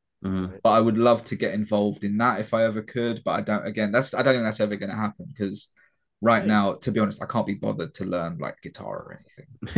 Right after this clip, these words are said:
Speaker 2: Really.
Speaker 1: <laughs>
Speaker 2: Like, come on, you know.
Speaker 3: What if you, what if you became a
Speaker 1: Hmm.
Speaker 3: manager of a band, or, or maybe you could be-, train your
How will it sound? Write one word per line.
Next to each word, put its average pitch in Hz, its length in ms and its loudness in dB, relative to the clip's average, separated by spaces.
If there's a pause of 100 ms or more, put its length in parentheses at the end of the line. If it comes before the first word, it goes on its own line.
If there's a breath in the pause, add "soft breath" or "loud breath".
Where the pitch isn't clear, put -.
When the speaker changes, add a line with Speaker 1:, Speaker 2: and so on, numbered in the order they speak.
(140)
Speaker 2:
Really. 156 240 2
Speaker 1:
<laughs> - 20 -4
Speaker 2:
Like, - 200 -4
come - 180 -4
on, - 160 -10 (100)
you 107 120 0
know. - 80 -4
Speaker 3:
What 101 120 -4
if 202 140 -10
you, 185 60 -16
what 196 140 -2
if 160 60 -10
you 175 80 -8
became 196 220 0
a 160 60 2
Speaker 1:
Hmm. 143 60 -2
Speaker 3:
manager 180 540 2
of 175 80 0
a 175 80 -2
band, 190 440 0
or, 170 120 2
or 160 120 -4
maybe 196 160 -2
you 196 60 -6
could 170 100 -4
be-, 165 80 -8
train 175 340 -2
your 165 160 0